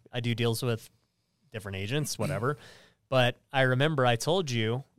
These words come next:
Speaker 1: and this is one tip I always tell everybody, um, who's starting out, just tell everyone what you do.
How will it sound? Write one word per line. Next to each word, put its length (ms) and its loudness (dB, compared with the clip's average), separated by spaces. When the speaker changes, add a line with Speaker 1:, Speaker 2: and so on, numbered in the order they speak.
Speaker 1:
and 180 -4
this 180 0
is 140 -6
one 180 -4
tip 200 -2
I 120 0
always 340 -2
tell 300 -2
everybody, 680 -4
um, 480 -10
who's 140 -8
starting 300 -4
out, 200 -8
just 180 -2
tell 180 4
everyone 340 2
what 140 -2
you 100 -8
do. 240 -8